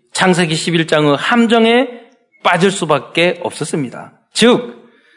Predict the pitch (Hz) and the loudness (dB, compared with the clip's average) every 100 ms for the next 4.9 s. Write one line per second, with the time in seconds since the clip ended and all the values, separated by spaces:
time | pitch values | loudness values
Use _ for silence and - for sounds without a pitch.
0 | _ _ - - - 226 240 240 214 202 | _ _ -8 -2 0 2 0 0 0 2
1 | 180 180 175 175 160 160 156 147 131 156 | 2 0 2 0 0 0 0 0 -2 0
2 | 190 92 - _ - - 254 247 233 214 | 0 -4 -12 _ -8 -2 0 2 4 2
3 | 185 - 127 143 120 110 165 170 98 - | 0 0 0 0 -2 -2 0 0 0 -10
4 | - - 139 147 156 247 - - | -10 -2 0 0 2 -2 -2 -20